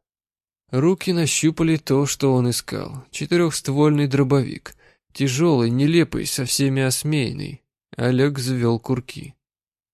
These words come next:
«Имя ему Освободитель», — прошептал он. «Я освобождаю вас, пацаны, от всех грехов. Аминь». Он высунулся на лестницу и нажал на спуск. Четыре ствола рявкнули одновременно.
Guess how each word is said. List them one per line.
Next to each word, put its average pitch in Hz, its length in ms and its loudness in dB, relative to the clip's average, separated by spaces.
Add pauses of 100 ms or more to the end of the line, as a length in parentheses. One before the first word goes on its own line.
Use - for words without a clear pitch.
(400)
«Имя 156 380 0
ему 165 240 2
Освободитель», — 139 1120 -2 (140)
прошептал 113 600 -4
он. 95 200 -12 (400)
«Я 160 300 0
освобождаю 170 760 2
вас, - 140 -4
пацаны, 127 500 -2
от 123 200 -2
всех 135 380 0
грехов. 123 640 -2 (420)
Аминь». 123 640 -4 (600)
Он 131 260 -2
высунулся 131 580 -2
на 123 140 2
лестницу 147 540 -2
и 156 180 -2
нажал 131 340 2
на 131 140 0
спуск. - 500 -10 (480)
Четыре 175 440 0
ствола 160 400 2
рявкнули 143 460 2
одновременно. 135 880 -2